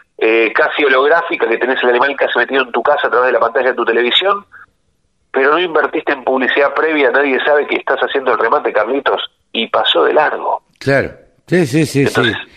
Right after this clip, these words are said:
Speaker 2: Si no lo conocen, no, no lo veo. Si no sé que está.
Speaker 1: Exactamente, exactamente. Esto te lo digo porque, eh, vamos a encontrarnos con varios remates, Carlitos, de aquí en adelante, eh, donde vas a, vas a ver que algunos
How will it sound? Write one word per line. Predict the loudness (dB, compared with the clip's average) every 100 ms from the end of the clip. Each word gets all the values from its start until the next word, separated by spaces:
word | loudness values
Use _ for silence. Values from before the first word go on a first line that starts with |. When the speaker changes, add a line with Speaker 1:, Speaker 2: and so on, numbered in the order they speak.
| -20 -14
Speaker 2:
Si | -2 0
no | 2
lo | 2
conocen, | 2 0 0 0 0 -4 -14 -20
no, | -20 -16 -6 -2 0 0 -2 -10 -20 -12
no | -2 2
lo | 4
veo. | 4 2 -2 -12
Si | -6 -4
no | 0
sé | 0
que | 0
está. | 0 0 0
Speaker 1:
Exactamente, | 0 -2 0 2 2 2 -2 -8 -12 -12 _ _ _
exactamente. | -4 -2 -2 -2 0 0 0 -2 -6 -14 -10 -6 -4 -4 -4 -6 -4
Esto | 0 2
te |
lo | 2
digo | 2 2 2
porque, | 0 0 0 -2 -4 -14 _ _ _ _ _ _
eh, | 0 2
vamos | 2 2 2
a |
encontrarnos | 0 2 2 2
con | 0 0
varios | 2 2
remates, | 2 0 0 0 -2 -4 -4
Carlitos, | -2 -2 0 0
de | 2
aquí | 0
en | 2
adelante, | 2 2 0 0 -4 -4 -12 -14 _ -6
eh, | 0 2 2 2 2
donde | 2 2 2
vas | 2 2
a, | 2 4 4 4 2
vas | 0 2
a |
ver | 2 0
que | 0
algunos | 0 2 2